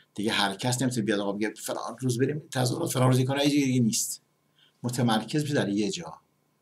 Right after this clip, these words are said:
چون الان که اتفاق افتاده، باید همه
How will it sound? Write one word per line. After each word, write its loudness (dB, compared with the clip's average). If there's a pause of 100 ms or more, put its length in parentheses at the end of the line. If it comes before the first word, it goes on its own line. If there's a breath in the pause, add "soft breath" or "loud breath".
(440 soft breath)
چون 0
الان 2
که -4
اتفاق -4
افتاده، -4 (580 soft breath)
باید -4
همه 0